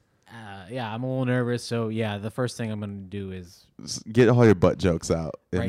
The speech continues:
Speaker 2: immediately. Yeah.
Speaker 1: Okay. That's it. I'm done.
Speaker 2: It done? Okay.
Speaker 1: Well,
Speaker 2: Moving.
Speaker 1: I mean, a little, little plumbing humor for you. <laughs>
Speaker 2: What is the, like, weirdest thing you've ever found at, like
Speaker 1: Well, I haven't, I didn't coin this phrase, but,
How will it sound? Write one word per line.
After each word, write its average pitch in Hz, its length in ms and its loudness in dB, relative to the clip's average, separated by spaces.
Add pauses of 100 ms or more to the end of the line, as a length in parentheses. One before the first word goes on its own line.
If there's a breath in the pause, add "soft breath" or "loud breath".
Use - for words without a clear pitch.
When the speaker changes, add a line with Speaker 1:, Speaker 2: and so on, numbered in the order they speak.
Speaker 2:
immediately. 87 520 0
Yeah. 85 280 0
Speaker 1:
Okay. - 80 -8 (240)
That's 135 240 -8
it. 92 120 -16 (200)
I'm 113 100 -12
done. 98 220 -18
Speaker 2:
It 98 120 2
done? 90 280 4
Okay. 87 360 -2 (120)
Speaker 1:
Well, 127 260 -14 (100)
Speaker 2:
Moving. 110 380 6
Speaker 1:
I 110 40 8
mean, 107 80 6
a - 20 4
little, 143 180 2
little 165 200 -2
plumbing 123 360 -4
humor 98 300 -8
for 92 220 -10
you. 98 120 -12
<laughs> - 1600 -16 (520 loud breath)
Speaker 2:
What 101 140 -2
is 127 140 -4
the, 143 160 0
like, 101 320 2
weirdest 87 420 2
thing 85 240 -4
you've 80 160 -4
ever 80 280 -2
found - 600 -6 (220)
at, - 200 -14
like - 280 -14 (880)
Speaker 1:
Well, 139 240 -8 (280)
I 147 120 0
haven't, 151 400 0
I 156 120 0
didn't 147 260 -6
coin 131 280 -4
this 127 320 -4
phrase, 127 420 -4 (460 soft breath)
but, 110 320 -4